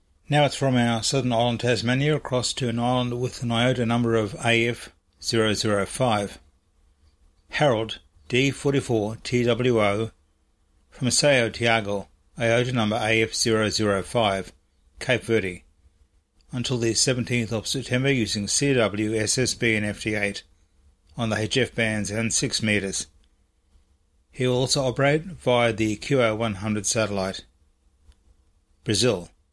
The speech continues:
Members of the Liga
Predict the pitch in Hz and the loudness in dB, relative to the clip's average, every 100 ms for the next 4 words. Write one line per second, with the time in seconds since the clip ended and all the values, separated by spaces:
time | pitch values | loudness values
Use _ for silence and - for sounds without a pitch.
0 | _ _ _ _ _ _ _ - 131 160 | _ _ _ _ _ _ _ 0 2 2
1 | 151 127 110 113 107 98 - 123 127 139 | 2 0 2 2 0 -4 -4 0 2 2
2 | 127 | 0